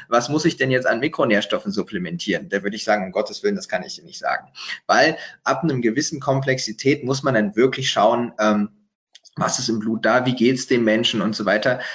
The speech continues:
ähm, spielt da natürlich auch noch eine Rolle, äh, wenn dieser Mensch gerade sich schon sehr schlecht fühlt und schon jeden Tag, äh, fünfzehn Tabletten nehmen muss oder so, dann ist vielleicht für den Menschen einfach psychisch besser, wenn der nur diese fünfzehn nimmt und nicht noch fünf mehr.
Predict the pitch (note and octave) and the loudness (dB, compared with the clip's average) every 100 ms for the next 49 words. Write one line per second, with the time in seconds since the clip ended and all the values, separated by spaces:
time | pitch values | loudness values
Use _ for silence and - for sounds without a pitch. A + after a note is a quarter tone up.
0 | - - A#2+ A#2 G#2+ G2+ _ - A#2+ - | -6 2 2 2 -2 -10 _ -10 -8 2
1 | D3 C#3 C3 C#3+ C#3 C3 D3+ D3 C#3 C3 | 4 4 2 4 2 2 2 2 4 4
2 | B2+ C3 C3 A2 - B2 A#2+ A#2 - _ | 4 6 4 2 -2 0 0 -2 -14 _
3 | - B2+ C3+ C3+ B2 A#2 C#3 C#3+ A2+ A#2 | -2 0 2 2 2 2 0 -2 2 2
4 | B2 B2+ - B2 G#2+ A#2 B2+ B2 C3 - | 2 -2 -4 -4 0 0 2 0 -2 -4
5 | - C3 A2 C#3+ C#3+ C#3+ C3 C3+ C#3 - | 0 2 4 0 -2 -2 2 2 0 -2
6 | A2+ B2 - G#2 A#2 F#2 - A2 - C3+ | 2 0 0 -2 -2 -4 -12 -18 -8 -8
7 | - C3 B2 B2 B2 A#2+ A2+ C#3 E3 G#2+ | -2 -2 0 0 0 0 0 2 2 0
8 | - F#2 G2 F2 C#2 - - - - - | -2 -2 0 0 -2 -6 -8 -10 -10 -14
9 | - - _ - C3+ C3+ G3 G3+ - C#3 | -18 -20 _ 0 2 4 2 2 2 4
10 | C#3+ C#3 D3 C3 B2 C#3 F3+ - B2+ B2+ | 4 2 2 2 2 2 2 0 0 -2
11 | - G3 G3+ C3 - C#3+ - B2+ A#2+ B2 | -2 0 2 0 2 2 4 2 2 0
12 | B2+ C#3+ C#3 A2+ D#3 F3 - C3+ B2 B2 | 0 0 -2 -4 0 -2 0 0 0 -2
13 | C3+ C3 C#3 C#3 C3 C3 B2+ A#2 G#2 F#2 | -4 -2 -2 0 0 0 -2 -2 0 0
14 | - | 0